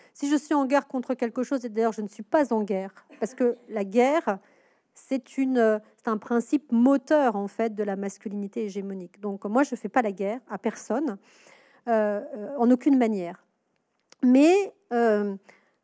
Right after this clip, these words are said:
euh, la sororité inclusive, ça veut, qu'est-ce que ça veut dire ?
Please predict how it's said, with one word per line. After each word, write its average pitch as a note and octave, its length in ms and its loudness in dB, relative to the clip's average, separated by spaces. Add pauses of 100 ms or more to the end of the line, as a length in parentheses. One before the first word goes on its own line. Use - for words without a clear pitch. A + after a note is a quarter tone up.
(120)
euh, A3+ 260 -2 (160)
la B3+ 180 4
sororité C#4+ 520 2
inclusive, B3 760 2 (420)
ça C4+ 180 2
veut, A#3 120 -4
qu'est-ce E4 220 -2
que C#4+ 60 0
ça B3 140 0
veut A3+ 140 -2
dire ? G3+ 360 -10